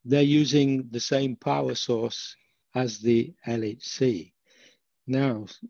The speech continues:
some of you might say, "Hmm, that sounds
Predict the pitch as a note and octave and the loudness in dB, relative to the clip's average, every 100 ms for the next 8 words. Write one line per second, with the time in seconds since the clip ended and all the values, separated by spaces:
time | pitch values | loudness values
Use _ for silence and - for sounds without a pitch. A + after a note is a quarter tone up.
0 | - - E3+ E3 D3 C#3 C#3 C#3 - C#3 | -10 0 2 2 2 2 2 0 -2 0
1 | C3 B2+ A2+ _ - D#3+ A2 E2 _ _ | 2 2 -2 _ -6 -2 -2 -6 _ _
2 | _ _ _ - D3+ - D#3 D#3 C3 - | _ _ _ -4 -4 0 2 2 -2 -8